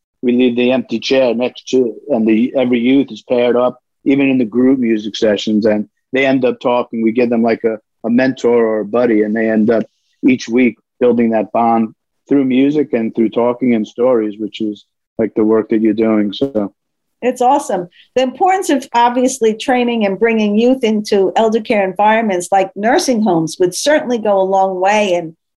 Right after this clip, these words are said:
Speaker 2: combating the loneliness and isolation that many older adults feel in, in all of these environments. So I,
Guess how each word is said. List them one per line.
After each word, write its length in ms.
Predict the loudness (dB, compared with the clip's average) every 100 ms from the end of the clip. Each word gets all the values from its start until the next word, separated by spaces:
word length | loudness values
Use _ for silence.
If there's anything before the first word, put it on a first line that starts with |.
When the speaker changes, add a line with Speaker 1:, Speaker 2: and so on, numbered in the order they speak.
| _ _ _ _ _
Speaker 2:
combating 520 | -4 0 2 0 0 -2
the 100 | 0
loneliness 680 | 0 0 0 0 0 0
and 120 | 0
isolation 840 | 0 0 -2 0 2 2 0 0 2
that 220 | 0 -2
many 300 | -2 0 2
older 300 | 2 0 -2
adults 420 | -2 0 0 -2
feel 300 | -4 0 2
in, 280 | 2 -2 -4 -6
in 160 | -4
all 200 | 0 0
of 120 | 0
these 180 | 0 -2
environments. 840 | -2 -2 0 0 0 -4 -6 -10 -16
So 360 | -4 0 2
I, 220 | 2 0